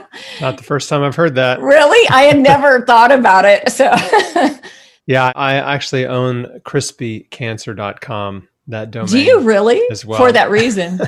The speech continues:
Speaker 1: <laughs>
Speaker 2: Oh my goodness. That's funny.
Speaker 1: It points back to my main site. <laughs>
Speaker 2: <laughs>
Speaker 1: Yeah.
Speaker 2: I'm glad, then I'm glad I mentioned it. So on,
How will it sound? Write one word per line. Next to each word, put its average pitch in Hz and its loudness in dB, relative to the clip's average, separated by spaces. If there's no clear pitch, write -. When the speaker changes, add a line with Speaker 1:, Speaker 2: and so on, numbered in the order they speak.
Speaker 1:
<laughs> - -8
Speaker 2:
Oh 311 0
my 226 -2
goodness. 196 -4
That's - -4
funny. 180 -6
Speaker 1:
It 151 -6
points 151 -2
back 135 -2
to 135 -6
my 117 -6
main 113 -8
site. 110 -8
<laughs> - -
Speaker 2:
<laughs> - -4
Speaker 1:
Yeah. 120 -6
Speaker 2:
I'm - 2
glad, 254 0
then 233 2
I'm 240 2
glad 208 4
I 208 2
mentioned 233 -2
it. 185 -6
So 214 0
on, 185 0